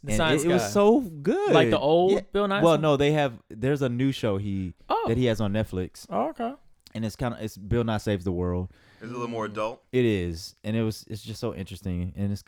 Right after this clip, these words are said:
Speaker 2: very fun.
Speaker 3: Nice.
Speaker 1: Mm.
Speaker 2: And I'm also watching, uh, on Sci-Fi, um, the show called The Expanse, catching up on that.
Speaker 3: Okay, I've seen a little, uh, like, advertisements for it.
Speaker 2: Yeah, it's actually
Speaker 1: Mm-hmm.
Speaker 2: really good. It's about these colonies.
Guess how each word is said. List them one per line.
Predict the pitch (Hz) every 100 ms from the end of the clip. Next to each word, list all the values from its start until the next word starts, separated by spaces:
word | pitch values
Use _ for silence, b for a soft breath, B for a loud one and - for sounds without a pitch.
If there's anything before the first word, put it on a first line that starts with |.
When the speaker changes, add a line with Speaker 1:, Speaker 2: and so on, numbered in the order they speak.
| _
Speaker 2:
very | 85 101 101
fun. | - 87 85 82 b b
Speaker 3:
Nice. | - 92 175
Speaker 1:
Mm. | -
Speaker 2:
And | 107
I'm | 104
also | 110 117 131
watching, | 110 104 110 95
uh, | 98 98 95 -
on | 92 90
Sci-Fi, | - 117 110 104 101 90 90 87 87 - _
um, | 92 92 87 85 85 90
the | 95
show | - 98
called | - 95 90 85
The | 87
Expanse, | - - 95 98 - - - - _ _ _
catching | 98 95 92
up | 87
on | 92 90
that. | 90 90
Speaker 3:
Okay, | 80 104
I've | 107
seen | - 104
a |
little, | 95 92 90 71 82 82 76 -
uh, | - _ _ _ _ _ -
like, | 87 76
advertisements | 90 92 90 92 82 78 -
for | 85 98
it. | 101
Speaker 2:
Yeah, | 90 92
it's | - 127
actually | 113
Speaker 1:
Mm-hmm. | 113
Speaker 2:
really | 107 104
good. | 107 104 104
It's | 98
about | 98 78 82 107 101 -
these | 101
colonies. | - 104 101 98 95 87 - -